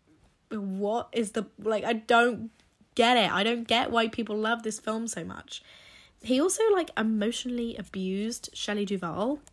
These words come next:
in this film. He made her do one take, like, it was between fifty to a hundred times again.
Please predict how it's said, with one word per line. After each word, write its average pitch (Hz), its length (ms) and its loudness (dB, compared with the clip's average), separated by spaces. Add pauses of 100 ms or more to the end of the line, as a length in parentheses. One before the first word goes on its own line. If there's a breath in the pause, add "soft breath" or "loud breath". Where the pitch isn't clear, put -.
in 262 140 -2
this 277 200 -4
film. 285 340 -2
He 208 120 -2
made 196 240 -4
her 226 120 -6
do 202 360 -4
one 190 280 -4
take, 190 340 -8
like, - 320 -10 (540 soft breath)
it - 160 -12
was 220 120 -4
between 277 320 -10
fifty 247 400 -4
to 233 140 -4
a 208 60 0
hundred 196 340 -4
times 190 340 -4
again. 196 460 -4